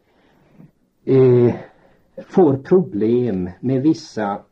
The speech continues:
verser i Uppenbarelseboken om den yttersta tiden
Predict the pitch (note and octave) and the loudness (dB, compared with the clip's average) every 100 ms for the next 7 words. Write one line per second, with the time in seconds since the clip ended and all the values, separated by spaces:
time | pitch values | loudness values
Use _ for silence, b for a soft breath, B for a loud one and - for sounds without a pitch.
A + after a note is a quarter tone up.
0 | _ _ _ - B2 B2+ C3+ - - G2 | _ _ _ -18 -8 -4 -4 -6 -6 -2
1 | A2+ B2+ - G#2+ F2+ E2+ - A2+ A2 F#2+ | -2 -2 -4 -4 -4 -10 -6 -4 -2 -4
2 | - _ C#3+ D3+ A2+ A2+ A#2+ A#2+ B B | -8 _ -2 0 2 2 2 0 B B
3 | B B A#2 B2+ B2+ G#2+ - A2 - C3 | B B 0 0 0 -4 -4 -8 -4 -6
4 | - A#3+ G#3 - - | 0 2 2 -4 -12